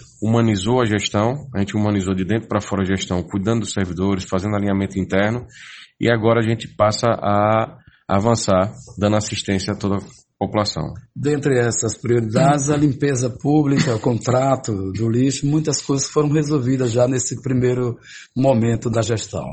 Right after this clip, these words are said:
Speaker 2: né?
Speaker 1: Um desafio muito grande, uma empresa que tava há muitos anos aí, inclusive a empresa chegou a pedir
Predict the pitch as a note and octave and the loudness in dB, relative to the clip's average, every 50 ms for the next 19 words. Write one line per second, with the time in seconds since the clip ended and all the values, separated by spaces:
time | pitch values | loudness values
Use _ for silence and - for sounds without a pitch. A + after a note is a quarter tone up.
0 | F#2 G#2 G#2+ - - - - - - - - - - - G#2+ F#2+ F#2+ A2+ A2+ - | -10 -10 -10 -12 -12 -14 -16 -16 -16 -16 -16 -16 -8 -6 -4 2 2 2 2 2
1 | A#2 A2 G#2+ G#2 - - A#2+ A#2 B2 C3 D3 D#3 D3+ D3 C#3 - - _ - A#2 | 0 0 0 0 -2 -2 0 0 2 2 2 0 -2 -4 -6 -10 -16 _ -10 -4
2 | G#2 G#2 G2+ F#2+ - F#2+ G2 F#2+ F#2 F#2+ F#2+ - - - F#2+ G2 F#2+ F2 F#2+ F2+ | -2 -2 -2 -2 -2 0 0 0 0 -2 -4 -6 -6 -2 -2 0 0 0 0 -2
3 | F2+ F2 F#2+ A2 B2+ A#2+ A2 F#2+ E2+ F#2+ F#2+ G2 F#2+ F2+ G#2 G2+ F#2+ G2 C3+ D#2 | 0 0 0 0 0 -2 -4 -4 -2 0 0 0 0 0 -2 -2 -2 -2 -4 -6
4 | - - _ - - _ _ - F#2+ G#2 G2+ G#2 G#2 G2+ E2+ F2+ F#2+ G#2 A2 G#2+ | -10 -16 _ -20 -20 _ _ -4 -4 -2 -2 0 -2 -2 -2 -2 -2 -2 -2 -2
5 | A2+ A2+ A2 G#2 G2 F#2+ G2 F#2 G2 F#2 F#2+ G2 F#2 - - G2+ F2+ E2+ F#2+ F#2+ | -2 -2 -2 -2 -2 -2 0 0 0 0 0 -2 -4 -2 -2 -2 -2 0 0 0
6 | F#2 - - A#2 G#2+ F#2+ E2+ G#2 A#2+ C#3+ D3 C3+ | 0 0 -2 -4 -4 -4 -2 0 0 0 0 -2